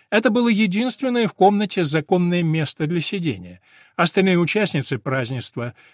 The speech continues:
принесли с собой подушки, бросили их на пол и теперь расселись на них, поодиночке или кучками, как котята на кровати. Кто-то набросил желтый шелковый платок на лампочку, так что обычный резкий яркий свет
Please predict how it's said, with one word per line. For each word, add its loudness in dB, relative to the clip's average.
принесли 0
с 0
собой 4
подушки, 0
бросили 0
их -8
на 0
пол -2
и -2
теперь -2
расселись 0
на 0
них, -4
поодиночке -2
или -4
кучками, -2
как -8
котята -6
на -6
кровати. -14
Кто-то 2
набросил 4
желтый 2
шелковый 0
платок -4
на -4
лампочку, -2
так -6
что -8
обычный -6
резкий -4
яркий -8
свет -4